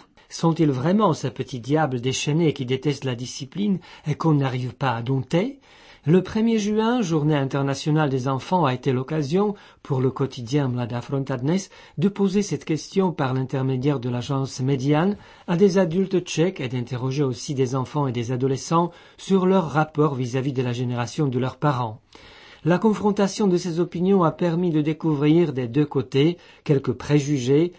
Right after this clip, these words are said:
et beaucoup d'idées préconçues. Il s'est avéré néanmoins que les enfants sont plus indulgents vis-à-vis des adultes que vice-versa.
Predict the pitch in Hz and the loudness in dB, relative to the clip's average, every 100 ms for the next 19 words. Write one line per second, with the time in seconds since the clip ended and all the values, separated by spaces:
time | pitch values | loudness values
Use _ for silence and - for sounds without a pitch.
0 | - 185 170 196 196 196 151 131 156 156 | -4 -2 0 -2 -2 -2 -2 2 0 0
1 | 139 135 127 - 156 - _ - - - | -4 -4 -6 -6 -16 -16 _ -20 -20 -14
2 | - 165 196 214 208 208 196 175 170 160 | -8 -4 -2 0 2 4 4 2 2 2
3 | 151 180 220 - 143 139 127 143 131 151 | 4 2 0 0 0 2 0 -2 -2 0
4 | 156 160 147 147 113 170 170 160 143 151 | 0 0 -2 -2 -2 -2 0 0 0 -2
5 | 135 143 170 156 131 135 127 139 127 123 | 0 0 2 0 -2 -2 -2 -2 -2 -2
6 | 117 151 160 156 139 143 135 147 - - | 0 0 0 -4 -4 -4 -2 -2 -2 -6
7 | 151 | -10